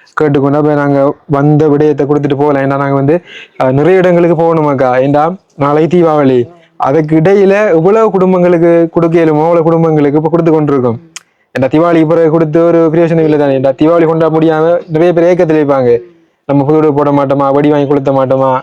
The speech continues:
அப்படின்ற மாதிரி. அப்ப அப்படியானவர்களை தேடி பிடிச்சா நாங்க வந்து செஞ்சு கொண்டிருக்கோம். வேற ஒரு ஏரியாவுக்கெல்லாம் போகணுமா கத்துக்கிறேன், நிறைய பேர் பேச இல்லாத. அப்ப நாங்க போயிட்டு வரோம்,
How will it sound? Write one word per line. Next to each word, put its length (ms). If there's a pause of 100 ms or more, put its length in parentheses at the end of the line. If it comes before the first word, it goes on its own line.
அப்படின்ற 460
மாதிரி. 380 (300)
அப்ப 160
அப்படியானவர்களை 580
தேடி 200
பிடிச்சா 300
நாங்க 200
வந்து 200
செஞ்சு 120
கொண்டிருக்கோம். 520 (480)
வேற 200
ஒரு 220
ஏரியாவுக்கெல்லாம் 480
போகணுமா 260
கத்துக்கிறேன், 520 (300)
நிறைய 340
பேர் 320
பேச 260
இல்லாத. 260
அப்ப 160
நாங்க 280
போயிட்டு 300
வரோம், 420